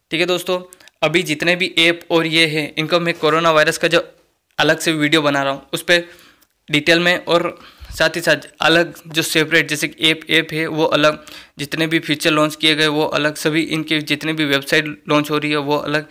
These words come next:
बता रहा हूँ, ठीक है दोस्तों, तो वो वीडियो आप ज़रूर देखना। अगला क्वेश्चन है, किस राज्य सरकार ने शराब पर अतिरिक्त शुल्क लगाया है? तो इसका राइट आंसर हो जाएगा ऑप्शन नंबर डी यानी कि पंजाब, पंजाब की राज्य सरकार द्वारा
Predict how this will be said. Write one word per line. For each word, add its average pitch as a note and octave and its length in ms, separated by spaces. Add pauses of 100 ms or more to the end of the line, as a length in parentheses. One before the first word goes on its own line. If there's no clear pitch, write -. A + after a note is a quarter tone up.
(320)
बता D3 220
रहा C3+ 120
हूँ, C3+ 100
ठीक D#3 160
है E3+ 80
दोस्तों, D#3 280
तो C#3+ 120
वो D#3 180
वीडियो D3+ 360
आप C#3+ 180
ज़रूर C#3+ 240
देखना। C3 340 (640)
अगला F3+ 200
क्वेश्चन F3+ 320
है, F#3 80
किस F3 240
राज्य D#3+ 260
सरकार E3 300
ने F3 120
शराब D3+ 360
पर E3+ 200
अतिरिक्त D#3+ 460 (400)
शुल्क D#3 300
लगाया C3+ 380
है? - 160 (180)
तो D3 80
इसका D#3+ 260
राइट E3+ 160
आंसर E3+ 200
हो E3 120
जाएगा E3 320 (120)
ऑप्शन D#3+ 240
नंबर E3 380 (760)
डी C#3+ 380
यानी D#3 200
कि F3+ 100
पंजाब, C#3+ 540
पंजाब D#3+ 340
की F#3 100
राज्य D#3 260
सरकार D#3+ 340
द्वारा D#3 300